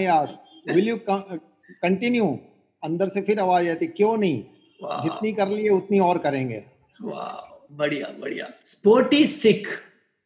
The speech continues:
Speaker 2: ये
Speaker 1: <laughs>
Speaker 2: आपको टाइटल कैसे मिला, सर? ये तो बहुत ही इंटरेस्टिंग है, बताइए। <laughs>
Speaker 1: अब तक, uh, till now we are talking about running, running and running।
Speaker 2: Yes, I want to come to the other part later, by the way।
Speaker 1: No, no, no, no problem। Uh,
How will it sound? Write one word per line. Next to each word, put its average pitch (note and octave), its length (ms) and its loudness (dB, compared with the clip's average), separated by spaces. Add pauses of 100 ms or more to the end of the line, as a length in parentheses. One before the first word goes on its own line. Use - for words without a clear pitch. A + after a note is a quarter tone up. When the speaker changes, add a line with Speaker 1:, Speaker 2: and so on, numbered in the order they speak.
(400)
Speaker 2:
ये A3+ 280 4
Speaker 1:
<laughs> G#3 120 4
Speaker 2:
आपको G#3+ 220 4
टाइटल F#3+ 460 4
कैसे F3+ 260 4
मिला, D3 200 2
सर? D3 180 0
ये F3 60 2
तो F3+ 80 2
बहुत E3+ 400 2
ही A3 60 2
इंटरेस्टिंग F3+ 600 0
है, D#3 100 -2
बताइए। C3 540 -8 (260)
<laughs> - 60 -8 (1000)
Speaker 1:
अब D3+ 240 -8
तक, G3 200 -2
uh, D#3+ 600 -4
till G#3+ 160 0
now F#3+ 160 -2 (200)
we F3+ 100 2
are F3+ 180 -2
talking F3+ 280 -6
about E3+ 280 -6
running, D#3+ 440 -6
running D#3+ 220 -6
and D#3 160 -6
running। A#2+ 320 -6 (320)
Speaker 2:
Yes, D#3 220 -4 (280)
I A3+ 160 4
want C#4 120 4
to A#3+ 80 2
come B3+ 180 0
to C#4 60 2
the B3 100 4
other G#3 300 4
part G3+ 180 4
later, E3+ 280 4
by C3+ 140 0
the C3 120 -4
way। G#2+ 120 -8 (460)
Speaker 1:
No, B3+ 120 2
no, G#3 140 0
no, A3+ 300 -2
no A3+ 240 0
problem। F3+ 600 -4
Uh, E3+ 140 0